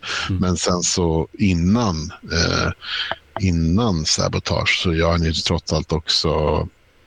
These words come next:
Speaker 2: med Buddy Holly med Weezer.
Speaker 1: Ja, det är klart. Han var ju redan
Speaker 2: Där har han ju
Speaker 1: namn,
Speaker 2: liksom,
Speaker 1: men
Speaker 2: så han var ju liksom redan så. Men ja, ja, precis. Det,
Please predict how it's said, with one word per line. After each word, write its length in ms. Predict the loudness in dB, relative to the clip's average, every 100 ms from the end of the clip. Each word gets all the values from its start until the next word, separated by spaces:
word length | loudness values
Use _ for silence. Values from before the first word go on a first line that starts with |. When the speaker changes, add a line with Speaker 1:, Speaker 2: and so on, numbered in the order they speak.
| _
Speaker 2:
med 220 | 0 0 2
Buddy 200 | 2 2
Holly 300 | 2 0 0
med 140 | -2 0
Weezer. 420 | 2 2 0 -4 -4
Speaker 1:
Ja, 200 | -4 -2
det 80 | -2
är 40 |
klart. 200 | -2 -6 -12 -6
Han 140 | -2
var 140 | 0 0
ju 100 | 0
redan 200 | 0 2
Speaker 2:
Där 100 | 2
har 140 | 0
han 120 | 0
ju 40 | 0
Speaker 1:
namn, 100 | 0
Speaker 2:
liksom, 160 | -4 -6
Speaker 1:
men 140 | -4
Speaker 2:
så 160 | 0 2
han 300 | 2 2 2
var 80 | 0
ju 60 |
liksom 280 | 0 -2 -2
redan 240 | -2 -2 -2
så. 120 | 0
Men 160 | 2
ja, 180 | 2 0 -2 -10 -8
ja, 400 | 0 2 2 -2 -4
precis. 520 | -2 0 0 -2 -6 -8 -12 -4
Det, 420 | 0 4 4 2